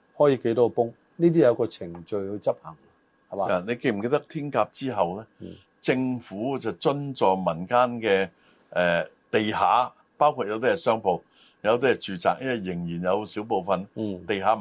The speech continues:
Speaker 2: 係商鋪，係住宅嘅。
Speaker 1: 係，係。
Speaker 2: 總之，你喺地下就可以申請一個津助，係俾個錢俾你，係起一個防洪站。咁啊，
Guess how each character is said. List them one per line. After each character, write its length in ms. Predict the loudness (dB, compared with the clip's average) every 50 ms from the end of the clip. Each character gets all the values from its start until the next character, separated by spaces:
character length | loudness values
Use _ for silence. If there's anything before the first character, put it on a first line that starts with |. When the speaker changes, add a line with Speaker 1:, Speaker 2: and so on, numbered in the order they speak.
| 0 -4
Speaker 2:
係 120 | -4 -4
商 220 | -2 -2 -2 -2
鋪， 220 | 0 0 -2 0 -2
係 40 | -2
住 120 | -2 -2 0
宅 120 | 0 -2 -4
嘅。 120 | -6 -8
Speaker 1:
係， 140 | -8 -8 -10
係。 40 | -10 _ _
Speaker 2:
總 200 | -6 -6 -4 -2
之， 240 | 0 0 0 0 -2 -6 _ _ _ -20 -20 -10
你 100 | -4 0
喺 120 | 2 2 2
地 180 | 2 0 0 0
下 300 | 2 2 2 2 2 -2 _ _ _ _ _ _ _ _ -2
就 120 | 0 0
可 160 | 2 0 0 0
以 280 | -2 -4 -6 -6 -10 -10 -14 -16
申 320 | -6 -2 -2 -2 -2 -2 -4
請 300 | -4 -4 -4 -6 -6 -12 -14 _ -12
一 80 | -10
個 100 | -10 -10 -8
津 260 | -6 -6 -6 -6 -6
助， 220 | -4 -4 -4 -4 -4 _ _ _ _ _ _
係 160 | -2 -2 -2 -2 _ _
俾 200 | 0 0 0 0
個 400 | 0 2 4 6 6 6 4 2 0
錢 320 | -2 -8 -6 -6 -4 -4
俾 120 | -2 -2 0
你， 240 | 0 0 -2 -2 -6 _ _ _ _ _ -4
係 320 | -4 -4 -2 -4 -8 -10 -14 _ -12 -6
起 80 | -2 0
一 120 | 2 2
個 160 | 2 2 0 0
防 200 | 0 0 -4 -4
洪 380 | -4 -6 -12 -14 -14 -14 -14 -4
站。 200 | 0 0 0 0 -2 _ _ -20 _ _ _ -8
咁 200 | -6 -2 -2 -2
啊， 100 | -2